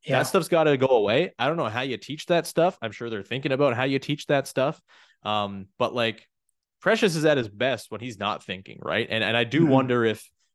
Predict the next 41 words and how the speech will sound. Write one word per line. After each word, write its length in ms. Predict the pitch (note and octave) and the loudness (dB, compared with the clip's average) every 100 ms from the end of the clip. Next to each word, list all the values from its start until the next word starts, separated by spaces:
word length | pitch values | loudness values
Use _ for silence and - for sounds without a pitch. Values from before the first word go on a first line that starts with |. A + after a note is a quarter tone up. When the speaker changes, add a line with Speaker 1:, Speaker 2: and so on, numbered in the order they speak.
| - | -10
Speaker 2:
maybe 160 | A#2 B2 | -6 -2
that 180 | A#2+ | -2
sort 200 | - A#2+ | -2 -4
of 80 | A2 | -2
more 180 | A#2 A2+ | -2 -2
wing-centric 680 | G#2 A2+ A2 - A2+ - G#2+ | -2 -4 -4 -4 -6 -6 -10
role 280 | G2+ G2+ A2 | -6 -4 -2
is 180 | F#2+ G#2+ | -4 -6
better 260 | G2 G2 A#2 | -4 -2 -2
for 240 | - B2+ | 0 0
him. 220 | B2+ D3+ D#3 | 0 -2 -4
A-, 80 | G#2 | -2
and, 580 | G2 G#2 G2 G2 F#2+ - _ _ - | 0 -2 -4 -6 -14 -18 _ _ -6
uh, 280 | G2 F#2+ G2+ | -2 -2 0
maybe 240 | A2+ C#3 | 0 2
that 300 | D#3 E3 E3 | 4 2 0
comes 260 | C#3 D3 D#3+ | -2 0 2
on 80 | F3 | 2
this 160 | F3 | 0
team. 260 | - F3+ F#3 | -2 -4 -2
Maybe 280 | D3+ G3+ B3+ | -2 -2 -6
it 100 | - | 0
doesn't. 380 | D#3+ B3 A2+ | 2 2 -4
Like, 160 | - G#2+ | -8 -4
maybe 240 | G#2+ D#3 | -4 -2
he's 160 | F3 F3+ | -2 -4
a 60 | E3+ | -4
guy 200 | D#3 D#3 | -2 -2
you 120 | F3+ | -2
use 260 | E3+ D#3 F3 | -6 -6 -4
as 140 | F3 | -4
a 60 | F3 | -6
potential, 540 | F3 - E3+ E3+ F3 | -10 -8 -8 -6 -2
like, 200 | E3 E3 | -2 -4
trade 400 | - - C3+ G3+ | -6 -4 -2 -2
sweetener 420 | - B2 G#2+ G2+ | -8 -10 -10 -8
in 60 | F#2+ | -6
the 120 | F#2+ | -4
offseason. 540 | F#2 F2 - - F2+ - | -2 -4 -6 -12 -12 -8
I, 140 | G#2 | -6
I 580 | G2+ _ - _ _ - | -8 _ -20 _ _ -20